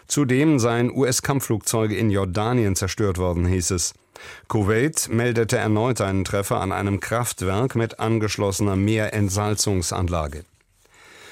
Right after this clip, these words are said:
In Magdeburg startet die A F D zur Stunde offiziell in den Landtagswahlkampf für Sachsen-Anhalt.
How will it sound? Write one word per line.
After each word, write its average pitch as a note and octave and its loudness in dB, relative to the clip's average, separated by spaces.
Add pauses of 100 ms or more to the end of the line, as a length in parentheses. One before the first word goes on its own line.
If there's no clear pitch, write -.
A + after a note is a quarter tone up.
(840)
In D3 4
Magdeburg B2+ 2
startet B2+ 0
die B2 4
A C3 2
F B2+ 0
D C#3+ 4
zur D#3+ 2
Stunde B2 4
offiziell A#2+ 2
in A2 2
den G#2+ 2
Landtagswahlkampf G#2+ 0
für A2 2
Sachsen-Anhalt. F#2+ -2